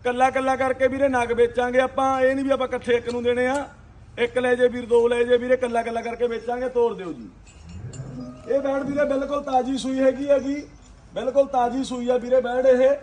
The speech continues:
ਤੇ ਇਹਨੇ ਵੀਰੇ ਕਰਮ ਵਾਲੀ ਜਾਣੀ ਬੱਸੇ ਨੂੰ ਜਨਮ ਦਿੱਤਾ ਹੈਗਾ, ਬੱਸੇ ਨੂੰ ਜਨਮ ਦਿੱਤਾ ਹੈਗਾ ਵੀਰੇ।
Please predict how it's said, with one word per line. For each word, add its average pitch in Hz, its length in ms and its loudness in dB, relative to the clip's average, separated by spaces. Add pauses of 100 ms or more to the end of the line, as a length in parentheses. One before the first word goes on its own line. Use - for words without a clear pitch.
(760)
ਤੇ 240 120 0 (100)
ਇਹਨੇ 277 240 2
ਵੀਰੇ 285 200 0
ਕਰਮ 269 320 -2
ਵਾਲੀ 277 180 0
ਜਾਣੀ 277 200 -2
ਬੱਸੇ 247 340 -2
ਨੂੰ 262 100 0
ਜਨਮ 254 240 -2
ਦਿੱਤਾ 214 260 -2
ਹੈਗਾ, 147 220 0 (720)
ਬੱਸੇ 165 240 -6
ਨੂੰ 226 120 -4
ਜਨਮ 226 180 0
ਦਿੱਤਾ 220 240 -6
ਹੈਗਾ 240 200 0
ਵੀਰੇ। 247 280 -4